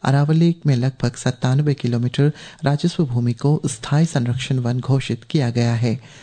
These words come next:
नई दिल्ली में अरावली परिदृश्य के पारिस्थितिक पुनर्स्थापन पर आयोजित राष्ट्रीय सम्मेलन में श्री यादव ने प्रधानमंत्री के देश भर में छब्बीस करोड़ हेक्टेयर खराब भूमि के पुनर्स्थापन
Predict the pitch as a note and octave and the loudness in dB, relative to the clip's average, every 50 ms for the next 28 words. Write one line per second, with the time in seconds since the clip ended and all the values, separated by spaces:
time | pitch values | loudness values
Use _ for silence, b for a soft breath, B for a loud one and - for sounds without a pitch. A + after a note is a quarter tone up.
0 | B B B C#3 B2 A#2 A#2 A2+ A#2 B2+ C3+ C3+ C#3+ D#3+ F3 B B B B B | B B B -2 0 0 0 0 0 2 2 4 4 4 2 B B B B B
1 | B - D3 D3+ D#3 D#3 E3 E3+ F3+ F#3 - D3 C3+ C#3 C3 - C3+ - - C3+ | B 0 2 2 2 4 4 2 2 2 0 0 0 0 0 -2 -2 -2 -4 -6
2 | - - C#3 C#3+ - B2 A#2 A#2+ A#2 - - - C#3 - D3+ D3 - - _ - | -2 -2 -2 0 0 0 0 -2 -2 -4 -2 -2 0 0 0 -4 -4 -6 _ -4
3 | - B2 B2+ B2+ B2+ - - - - - - _ - - - - D3 D3+ - D3+ | -2 0 0 0 -2 -4 -10 -16 -20 -20 -20 _ -20 -10 -4 -2 -2 0 2 0
4 | C3 C3+ - B B B B B B - D3+ D3+ - - C#3+ D3+ E3+ E3 - B2 | 0 0 -2 B B B B B B -2 -2 -2 0 2 4 4 4 2 0 -2
5 | A#2 - A#2+ A#2+ A#2+ A#2 A#2 - - C3 - - A#2 A#2+ A#2 A#2 C3 C#3+ C#3+ C#3 | -2 -2 -2 0 0 -2 -2 -2 -4 -4 -2 -2 0 0 0 0 0 0 0 0
6 | C#3+ D3 C3+ C3 C3 - - C3+ B2 A#2 A2 A2 A2+ C#3+ D3 - D3 D#3 E3+ B | 0 0 2 0 0 0 -2 -2 0 0 0 0 -2 -2 0 2 2 2 2 B
7 | B B B B B - C#3+ D3 D3+ E3 E3+ E3+ E3 E3 - F#3 F3 - E3+ C#3 | B B B B B 0 0 2 2 2 2 2 2 2 0 0 0 0 -2 0
8 | - B2+ B2+ B2+ - - C3+ C3 C3+ C#3 - - C3 B2 - C#3+ C#3+ - - C#3+ | 0 0 0 0 -2 0 0 2 2 0 0 -2 -4 -4 -2 -2 -4 -2 -2 0
9 | C3+ C3+ C#3+ C#3+ C3 C#3 C3 C3 - - D3+ D3+ D#3+ E3 B B B B B - | 0 2 2 0 0 -2 -2 -2 -2 -2 -2 0 -2 -2 B B B B B -4
10 | - D#3+ D#3 D#3+ D#3+ D#3+ - B2+ B2 B2 A#2+ - - C3+ C3+ C#3+ D#3 B B B | -2 0 2 0 0 0 -2 0 0 0 -2 -2 0 0 0 0 -2 B B B
11 | B B B B D#3 D3 D3 D3 C#3 - - - - C#3 - - D#3 | B B B B 0 2 2 2 0 -2 -4 -6 -4 -4 -2 0 -2